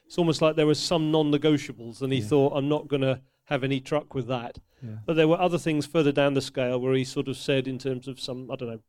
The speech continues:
Speaker 1: church practice or whatever, he said, "We don't have any other practice, nor do any of the other churches." But he wasn't about to sort of shoot somebody. It
Speaker 2: Mm.
Speaker 1: was, it was more kind of saying, "This is unhelpful, but
Speaker 2: Mm.
Speaker 1: you know, there's a better way."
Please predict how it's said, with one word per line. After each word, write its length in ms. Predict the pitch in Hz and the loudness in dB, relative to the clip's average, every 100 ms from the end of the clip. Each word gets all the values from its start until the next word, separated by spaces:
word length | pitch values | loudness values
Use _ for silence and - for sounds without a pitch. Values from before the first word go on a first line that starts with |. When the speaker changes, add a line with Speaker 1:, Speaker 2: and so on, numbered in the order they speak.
| _ | _
Speaker 1:
church 300 | - 131 135 | -2 -2 -2
practice 360 | 139 139 - 120 | -8 -8 -14 -6
or 40 | |
whatever, 200 | 120 120 | -2 0
he 40 | 127 | 0
said, 220 | 139 - _ _ _ | 0 -2 _ _ _
"We 100 | 147 | 0
don't 160 | 151 147 | 2 0
have 160 | 135 | -2
any 140 | 127 131 | 0 0
other 120 | 123 | -2
practice, 520 | - 131 - 127 123 | -4 -6 -4 -8 -6
nor 120 | 131 | -4
do 120 | 127 123 | -2 -2
any 140 | 120 | -2
of 60 | 117 | -2
the 80 | |
other 140 | 123 123 | -4 -4
churches." 420 | - 135 123 123 | 0 0 0 -8
But 160 | - 143 | 0 2
he 60 | |
wasn't 360 | 151 165 143 143 - | 4 4 2 -6 -6
about 340 | 135 139 135 | -4 -2 -4
to 80 | - | -6
sort 200 | 127 131 | -6 -4
of 180 | 127 - _ | -4 -8 _
shoot 300 | - 156 - | -2 -2 -2
somebody. 520 | 120 117 117 120 117 | -8 -6 -4 -4 -6
It 120 | - | -6
Speaker 2:
Mm. 60 | 139 | -2
Speaker 1:
was, 180 | 123 110 | -2 -4
it 80 | 143 | -4
was 120 | 139 | -2
more 220 | 131 147 139 | 2 2 2
kind 220 | 139 131 | 2 0
of 80 | 127 | 0
saying, 340 | 139 127 131 160 | 0 0 -2 -6
"This 160 | 147 | -4
is 80 | 135 | 0
unhelpful, 540 | 139 131 135 - 123 | 0 0 -2 -4 -8
but 180 | 117 127 | -2 -2
Speaker 2:
Mm. 200 | 110 104 101 - _ _ | -2 -6 -8 -16 _ _
Speaker 1:
you 60 | 135 | -2
know, 120 | 127 | 2
there's 160 | 131 123 | 2 2
a 40 | |
better 260 | 131 131 135 | 0 0 2
way." 380 | 151 135 117 | 2 2 0